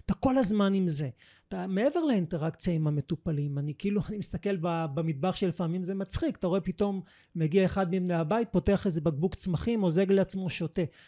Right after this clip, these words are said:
אומר, "וואלה, כאילו, זה קטע, זה, זה, זה משהו מטורף." אתה, אתה ח-, אתה חי את זה twenty-four seven, מאותו יום שהתחלתי ללמוד, אני לא הבנתי לאן זה ייקח אותי, אבל זה כאילו מאז אני, אני, משהו שם הוא ללא הפסקה,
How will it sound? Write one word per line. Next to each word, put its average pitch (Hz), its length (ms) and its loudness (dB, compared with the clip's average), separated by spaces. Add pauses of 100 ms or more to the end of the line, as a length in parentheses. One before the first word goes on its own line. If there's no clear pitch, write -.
(140)
אומר, 277 200 -14
"וואלה, 262 300 -4
כאילו, 165 320 -2
זה 160 140 -4
קטע, 320 480 0
זה, 170 200 0
זה, 170 180 -2
זה 196 180 0
משהו 208 280 0
מטורף." 214 600 0
אתה, - 180 -10
אתה 160 220 -4
ח-, - 240 -8 (240)
אתה - 140 -8
חי 190 280 -6
את 175 80 -6
זה 226 140 -2 (560)
twenty-four 202 520 0 (100)
seven, 226 340 2 (140)
מאותו 156 400 2
יום 247 160 8
שהתחלתי 226 560 4
ללמוד, 208 440 8
אני 165 140 2
לא 190 60 4
הבנתי 226 360 4
לאן 196 220 4
זה 165 120 2
ייקח 170 340 0
אותי, 254 320 0 (560)
אבל 156 340 0
זה 170 160 -2
כאילו 269 460 6
מאז 226 460 6
אני, 180 400 4
אני, 165 420 2
משהו 196 280 2
שם 190 260 0
הוא 175 180 2
ללא 165 260 0
הפסקה, 185 520 -6